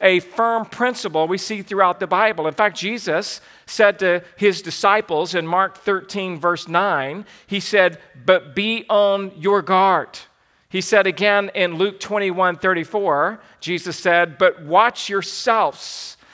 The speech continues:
lest your hearts be weighed down with dissipation and drunkenness and cares of this life, and that day come upon you suddenly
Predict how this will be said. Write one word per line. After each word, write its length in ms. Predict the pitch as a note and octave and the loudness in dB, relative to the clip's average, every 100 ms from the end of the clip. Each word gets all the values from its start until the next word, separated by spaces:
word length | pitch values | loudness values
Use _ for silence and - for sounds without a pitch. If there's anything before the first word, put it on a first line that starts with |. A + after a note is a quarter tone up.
| - | -2
lest 320 | F3 G#3 - | 2 2 2
your 200 | G#3 F#3 | 0 0
hearts 540 | E3+ A3+ G#3+ F3+ G#3+ E3 | 0 0 2 2 -2 -8
be 200 | F#3 F3 | -6 -4
weighed 400 | D3+ F3+ G#3+ F3 | 0 0 0 0
down 480 | E3+ D3+ D#3 G#3+ | 2 2 0 -2
with 220 | E3 D3+ B2+ | -2 -2 -2
dissipation 840 | F#3+ A3 G3+ F#3 F3 G3+ F3+ F3+ | -4 -4 -4 -4 -4 -4 -6 -6
and 280 | - D#3+ C3+ | -4 -4 -4
drunkenness 840 | C#3 G#3+ B3 F#3 G3 E3 A3+ - - - | -2 -2 -2 -4 -4 -6 -6 -10 -12 -6
and 260 | - E3+ E3+ | 0 0 0
cares 380 | - A3 G#3+ F#3+ | 0 2 2 2
of 160 | F#3 | 0
this 200 | F#3 F3 F3 | 0 -2 2
life, 520 | G3+ F3+ D3 A#3+ - - - | 2 2 0 -8 -14 -20 -4
and 220 | F#3+ F3 | 0 2
that 240 | F3+ E3+ D3+ | 4 2 2
day 200 | G#3 G#3+ | 0 0
come 240 | - G3 | 0 0
upon 420 | F3+ - A3 A3 | 0 0 -2 -2
you 180 | F3+ D#3+ | -4 -6
suddenly 840 | F3+ - A#3 A#3 F#3+ D3+ C#3+ D#3 | -6 -2 0 0 -2 -4 -4 -4